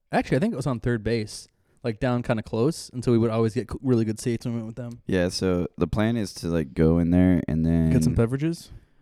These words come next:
Speaker 2: I guess, yeah, so we can get beverages up
Speaker 1: Is there,
Speaker 2: until
Speaker 1: like, a special fancy place we get to go to with these tickets?
Speaker 2: So we get to go to a thing called the Summit Club.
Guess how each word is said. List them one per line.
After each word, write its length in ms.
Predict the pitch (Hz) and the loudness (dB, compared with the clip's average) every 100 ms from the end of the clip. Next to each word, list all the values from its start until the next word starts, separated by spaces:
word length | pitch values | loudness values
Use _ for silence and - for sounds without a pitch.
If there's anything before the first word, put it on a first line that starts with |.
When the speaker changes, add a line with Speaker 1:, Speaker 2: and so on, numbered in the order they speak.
| - | -4
Speaker 2:
I 60 | 92 | 2
guess, 360 | 92 101 - - | 6 6 4 2
yeah, 240 | 92 82 | 4 4
so 180 | - 98 | 2 0
we 100 | 95 | 2
can 100 | 110 | 2
get 220 | 104 - | 0 2
beverages 440 | 90 92 98 92 | 2 2 2 0
up 80 | 87 | 0
Speaker 1:
Is 60 | 135 | 4
there, 100 | 185 | 6
Speaker 2:
until 80 | 254 | 6
Speaker 1:
like, 100 | 269 | 4
a 60 | |
special 960 | - - 123 120 165 151 147 143 139 135 | 0 2 2 2 2 4 4 2 0 -2
fancy 380 | - 117 120 165 | -2 -4 -2 -4
place 300 | - 165 156 | 0 0 0
we 100 | 156 | 0
get 120 | 156 | -2
to 60 | - | -2
go 100 | 165 | -4
to 160 | 170 180 | 0 0
with 140 | 175 | 0
these 160 | 190 180 | -4 -6
tickets? 420 | 185 196 - - - | -6 -6 -10 -18 -12
Speaker 2:
So 440 | - 104 104 92 - _ _ _ - | -2 2 2 0 -6 _ _ _ 2
we 220 | 92 113 | 4 4
get 180 | 120 120 | 2 -4
to 100 | 95 | 2
go 140 | 101 | 6
to 180 | 95 90 | 8 6
a 80 | 85 | 4
thing 280 | - 90 90 | 0 -2 0
called 260 | - 87 | 2 2
the 220 | 76 69 69 _ | 0 -4 -8 _
Summit 720 | - - - 90 95 87 64 | -10 -6 -4 -2 -2 -4 -6
Club. 520 | - 78 76 69 67 | -10 -8 -8 -8 -10